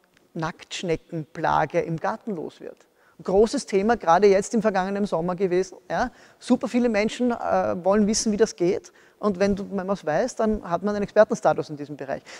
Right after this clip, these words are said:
Das heißt, Lifestyle-Business heißt, es gibt etwas, was du gerne tust, wo du gut bist, was du vielleicht schon dein ganzes Leben tust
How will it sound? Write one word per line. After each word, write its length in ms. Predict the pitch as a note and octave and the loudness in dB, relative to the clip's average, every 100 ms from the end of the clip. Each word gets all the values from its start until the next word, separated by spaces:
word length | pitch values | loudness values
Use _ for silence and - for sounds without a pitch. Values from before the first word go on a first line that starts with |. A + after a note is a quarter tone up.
| - | -8
Das 120 | - | -4
heißt, 200 | F#3+ G3 | -2 -2
Lifestyle-Business 840 | F3 F#3 - A#3 G#3 G#3+ G#3 F#3+ - | 0 0 0 -2 0 -4 -6 -10 -8
heißt, 480 | C#3+ D#3 A#3+ - - - - _ _ _ | -4 -2 -2 -6 -18 -20 -20 _ _ _
es 200 | E3+ - | -6 -2
gibt 240 | C#4 - | -4 -2
etwas, 360 | G3 - G#3+ - | -4 0 0 0
was 140 | G3 | -6
du 100 | - | -6
gerne 400 | - F3 E3 F3+ | -2 2 2 0
tust, 400 | - A3+ D#4+ - | -4 -6 -8 -6
wo 120 | F#3 | -4
du 100 | F#3+ | -2
gut 420 | E3+ - D#4 - - | -4 0 0 -2 -6
bist, 380 | D#3+ - - _ | -8 -8 -16 _
was 140 | - | -18
du 80 | - | -14
vielleicht 320 | - D#3+ D#3 | -10 -10 -10
schon 80 | E3 | -8
dein 140 | E3 | -6
ganzes 320 | D#3+ D#3 F3 D3 | -4 -6 -8 -4
Leben 260 | D#3+ C#4+ | -2 -2
tust 380 | - E3 D#4+ - | -4 -6 -8 -12